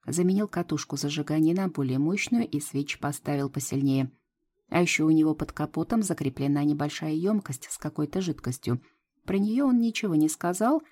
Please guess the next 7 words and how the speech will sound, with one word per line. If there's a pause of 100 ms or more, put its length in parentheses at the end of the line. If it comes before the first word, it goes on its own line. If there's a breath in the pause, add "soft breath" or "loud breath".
(260 soft breath)
не
иначе
ракетное
топливо». (540)
«Псих», (440)
буркнул
Алексей,